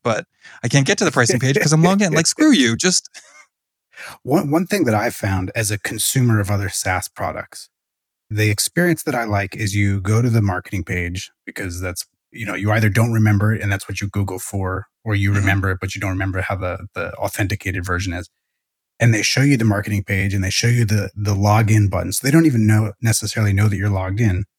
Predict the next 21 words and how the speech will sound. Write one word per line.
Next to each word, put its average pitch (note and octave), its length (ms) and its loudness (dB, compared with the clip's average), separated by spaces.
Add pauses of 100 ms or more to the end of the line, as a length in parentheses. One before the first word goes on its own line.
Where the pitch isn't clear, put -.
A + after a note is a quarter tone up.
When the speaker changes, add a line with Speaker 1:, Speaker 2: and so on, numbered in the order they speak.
(440)
Speaker 2:
But G#2 100 -6
then B2 140 8
you A2+ 100 6
click - 300 -2
the A2+ 100 -2
login B2 360 0
button F#2 360 -4
and C#3 100 4
they E3 60 6
just - 160 -4
take A2+ 200 -8
you G2 60 -6
to F2+ 60 -10
the F2+ 160 -6
app. - 220 -10
Like, F#2+ 160 -8
they, G2+ 100 -4
it's G#2+ 400 0
not G#2+ 220 0
like G#2 180 -2
Speaker 1:
Mm-hmm. C#3 160 0